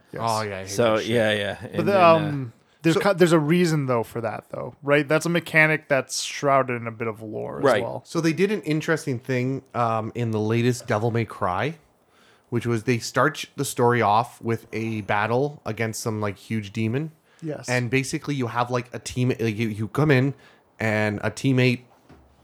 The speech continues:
Speaker 2: is fighting with Dante. It's Ne-, uh, Nero. And he gets, you fight this thing and you're whipping apart his health. And eventually you get your ass whooped.
Speaker 3: Nice.
Speaker 2: And 'cause it's a, it's basically an unbeatable boss.
Speaker 3: Yeah.
Speaker 2: But then what it does, it goes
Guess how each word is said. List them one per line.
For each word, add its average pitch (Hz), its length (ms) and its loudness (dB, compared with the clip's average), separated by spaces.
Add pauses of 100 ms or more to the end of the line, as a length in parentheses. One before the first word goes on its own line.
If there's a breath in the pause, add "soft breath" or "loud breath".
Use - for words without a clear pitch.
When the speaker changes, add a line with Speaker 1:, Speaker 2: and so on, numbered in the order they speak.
Speaker 2:
is 123 180 -2
fighting 123 400 4
with 113 120 -2
Dante. 117 400 2
It's 113 120 -6
Ne-, 104 380 -8
uh, 87 260 -4 (120)
Nero. 113 420 4 (580 loud breath)
And 123 140 -4
he 147 160 -2
gets, 143 260 2
you 113 300 -10
fight 156 280 2
this 131 160 -8
thing 123 200 -2
and 117 80 -2
you're 107 180 -4 (120)
whipping 139 260 0
apart 120 220 0
his 110 120 -4
health. 107 340 -2 (260 soft breath)
And 113 100 0
eventually 131 800 2 (460 soft breath)
you 113 200 -2
get 123 200 0
your 107 80 0
ass 104 260 0
whooped. - 440 -12 (220)
Speaker 3:
Nice. 143 500 0 (100)
Speaker 2:
And 127 320 -4
'cause 135 140 -6
it's 123 100 -6
a, 135 160 -4
it's 135 140 -6
basically 139 300 -4
an 113 60 -2
unbeatable 107 360 -6
boss. 87 300 -10
Speaker 3:
Yeah. 190 160 8 (340 soft breath)
Speaker 2:
But 139 120 -2
then 165 100 4
what 165 100 6
it 135 80 2
does, 151 200 2
it 131 40 -4
goes 117 220 -2